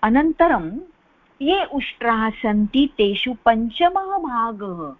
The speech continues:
पञ्चमः भागः, पञ्चभागाः इति न,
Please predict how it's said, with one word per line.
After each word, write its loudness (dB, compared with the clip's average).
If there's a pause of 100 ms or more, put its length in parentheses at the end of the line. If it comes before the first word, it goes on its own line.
(340)
पञ्चमः 2
भागः, 0 (500)
पञ्चभागाः 2
इति -6
न, -8